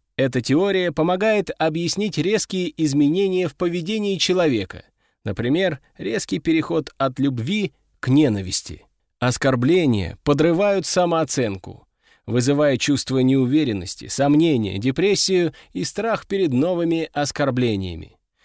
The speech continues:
Часто эти негативные эмоции подавляются. Чтобы компенсировать их,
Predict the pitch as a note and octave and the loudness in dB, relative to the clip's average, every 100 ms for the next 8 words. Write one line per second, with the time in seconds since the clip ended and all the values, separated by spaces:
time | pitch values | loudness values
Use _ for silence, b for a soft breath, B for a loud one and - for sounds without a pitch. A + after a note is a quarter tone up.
0 | b b - F#3+ E3+ - D#3+ D3+ D#3 D#3 | b b -2 2 2 0 0 2 4 4
1 | D#3+ D#3 F3 D3 C3+ C#3 D#3 G3 - - | 2 0 0 2 2 2 2 0 -2 0
2 | F3 C#3+ F3 F3+ F3+ F#3+ C3+ F2+ - - | -2 0 0 0 2 0 0 -4 -10 -14
3 | - _ - - A#2 A#2+ A#2+ A#2+ C#3+ C#3 | -20 _ -10 -4 -2 -2 -2 0 0 0
4 | G#3+ G3+ F#3+ F#3+ D#3+ | 0 0 0 0 -2